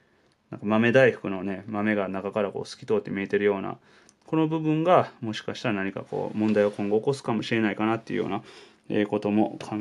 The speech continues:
えて予想しております。じゃあまたあの、えー、まあ、明日、明日になるんかな。あの、時間になる時に近況報告したいと思います。バンチャンネルです。十二月のただいま十九日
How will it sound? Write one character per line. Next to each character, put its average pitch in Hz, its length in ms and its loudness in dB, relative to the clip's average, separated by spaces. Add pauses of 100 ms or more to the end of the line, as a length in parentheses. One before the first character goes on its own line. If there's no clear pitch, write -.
(140)
え 98 60 -2
て 95 320 -6
予 101 120 -4
想 101 200 -4
し - 160 -14
て 104 220 -4
お 104 100 -2
り 104 120 -2
ま 98 340 -2
す。 - 120 -8
じ 165 100 4
ゃ 165 40 6
あ - 20 6
ま 131 120 4
た 104 140 6
あ 95 60 -2
の、 92 180 -4 (1300)
え 92 260 -2 (260)
ー、 - 40 -20 (160)
ま 101 100 -2
あ、 - 20 4
明 104 40 0
日、 139 280 2
明 131 60 4
日 - 160 -2
に 165 60 4
な 104 100 4
る 98 60 2
ん 98 60 -2
か 92 100 -2
な。 123 180 0 (120)
あ 107 80 -8
の、 101 140 -4
時 107 100 -6
間 107 120 2
に 104 60 0
な 95 80 -2
る 95 60 -6
時 95 220 -6
に 92 160 -10 (600)
近 110 160 0
況 101 100 -2
報 101 80 6
告 95 220 -4
し - 60 -16
た 98 120 2
い 92 60 -4
と 98 100 0
思 107 80 4
い 120 40 4
ま 123 60 4
す。 127 120 -10
バ 101 120 2
ン 98 60 -4
チ 98 80 0
ャ - 20 2
ン 90 40 -4
ネ 90 60 -4
ル 90 60 -6
で - 60 -14
す。 104 120 -8
十 113 500 -2
二 113 160 0
月 104 320 -2
の 120 160 -2
た 101 120 -2
だ 101 160 -2
い 98 60 -6
ま 104 260 -4
十 117 520 -8 (140)
九 - 120 -2
日 131 440 -2